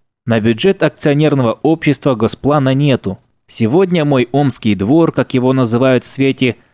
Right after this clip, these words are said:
сконцентрировал у себя контроль над всеми ресурсами Сибири и Дальнего Востока. После того, как полдюжины купцов, заводчиков и один не понявший политику партии губернатор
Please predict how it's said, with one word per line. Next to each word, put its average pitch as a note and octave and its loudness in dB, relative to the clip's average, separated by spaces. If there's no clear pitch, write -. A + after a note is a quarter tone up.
сконцентрировал C3 0
у C3 0
себя B2+ 0
контроль B2+ 0
над C3+ 0
всеми D3+ 0
ресурсами A#2+ 0
Сибири C#3+ 0
и F3 0
Дальнего G#2 0
Востока. B2 -2
После A2+ 0
того, C#3 0
как - -4
полдюжины E3 2
купцов, C#3 0
заводчиков G#2+ 0
и B2 0
один B2 2
не F3+ 2
понявший E3+ 0
политику C#3+ 0
партии C#3+ -2
губернатор A#2+ 0